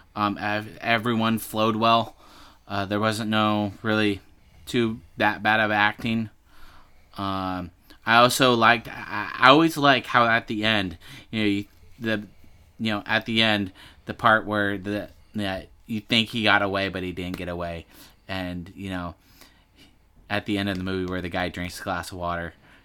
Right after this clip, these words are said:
it's like, <laughs> "Ha ha ha, I caught up with you, bitch." Um, I really, really wish they would have done another movie. I really wish they did a couple more movies with Matthew McConaughey and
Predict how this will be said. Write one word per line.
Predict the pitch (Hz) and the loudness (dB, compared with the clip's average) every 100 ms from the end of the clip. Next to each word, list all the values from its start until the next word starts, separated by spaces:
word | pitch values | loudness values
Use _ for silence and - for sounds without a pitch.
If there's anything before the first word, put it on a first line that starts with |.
| _ | _
it's | 95 92 | -16 -12
like, | 92 | -2
<laughs> | 127 | 6
"Ha | 139 | 6
ha | 160 185 | 10 8
ha, | - 156 151 202 | 8 2 2 4
I | 175 175 | 2 0
caught | - 156 156 | 2 8 8
up | 160 - | 8 0
with | 139 | -8
you, | 127 | -6
bitch." | 110 117 131 - - - - _ - - - - - - | -4 -2 -2 -4 -10 -10 -10 _ -20 -20 -18 -14 -14 -6
Um, | 110 104 101 98 95 92 90 85 - _ _ _ _ - - _ _ _ _ _ _ - | 2 6 6 4 2 -2 -4 -10 -14 _ _ _ _ -20 -20 _ _ _ _ _ _ -4
I | |
really, | 123 147 143 127 101 - | 0 2 2 0 -2 -8
really | 123 123 135 127 113 | -6 0 2 2 2
wish | 107 101 - - | 0 0 -2 -4
they | 104 | -4
would | 101 | -4
have | 95 | -4
done | 92 90 92 | -4 -4 -6
another | 82 80 92 92 | -8 -6 -4 -4
movie. | 87 87 85 80 - - - _ | -6 -8 -10 -12 -16 -20 -20 _
I | 98 | -8
really | 101 107 117 110 | -4 -2 0 0
wish | 110 - | -2 -4
they | - 101 | -4 -4
did | 95 98 | -4 -6
a | 92 | -6
couple | 104 95 90 | -8 -10 -10
more | 90 90 | -10 -8
movies | 90 90 87 | -8 -8 -10
with | 90 90 | -12 -12
Matthew | 95 90 - | -10 -10 -10
McConaughey | 92 90 95 92 87 92 90 | -12 -10 -10 -8 -8 -10 -10
and | 87 | -12